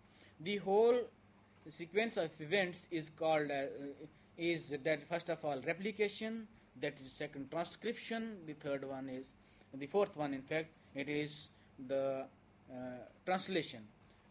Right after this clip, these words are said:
That, uh, replication, transcription and translation. The whole sequence of events from replication of D N A up to the formation of proteins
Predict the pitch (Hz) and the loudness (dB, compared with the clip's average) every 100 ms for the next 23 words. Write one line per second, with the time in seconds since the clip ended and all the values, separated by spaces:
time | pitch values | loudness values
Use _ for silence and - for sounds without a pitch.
0 | - - - - - - 135 151 - 147 | -20 -20 -20 -20 -20 -6 -2 -2 -2 -8
1 | 139 139 123 135 135 139 151 190 202 196 | -6 -6 -10 -12 -8 -6 -2 0 2 2
2 | - 196 254 170 151 156 147 185 226 147 | 0 -4 -4 -6 -4 -6 -6 -10 -8 -8
3 | 139 131 123 127 - - - 151 175 165 | -6 -8 -8 -12 -14 -20 -6 0 0 2
4 | 170 226 233 196 180 202 196 170 151 143 | 4 6 6 2 -2 -2 0 -2 -2 0
5 | 170 202 - - 143 139 139 143 165 196 | 0 -2 -8 -4 -2 0 0 -2 -2 -2
6 | 185 156 156 147 123 131 160 160 135 151 | -2 -4 -4 -6 -6 -4 -2 -2 -2 -4
7 | 196 - - - - 143 - 156 156 135 | -6 -12 -18 -10 -2 -2 -2 -2 -2 0
8 | 131 135 147 151 147 135 139 139 - 185 | 0 0 -2 -4 -6 -6 -6 -6 -2 0
9 | 165 214 - | 0 -2 -8